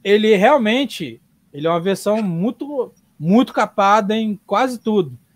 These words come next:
Tiraram os, os chefes, é, diminuíram fases,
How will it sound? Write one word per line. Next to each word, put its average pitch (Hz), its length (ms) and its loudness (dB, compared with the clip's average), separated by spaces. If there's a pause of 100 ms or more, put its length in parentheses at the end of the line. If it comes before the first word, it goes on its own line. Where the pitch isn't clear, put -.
(260)
Tiraram 196 440 4 (160)
os, 165 260 -4
os 175 100 -16
chefes, 180 720 0 (440)
é, 165 220 0
diminuíram 196 560 2
fases, 175 800 2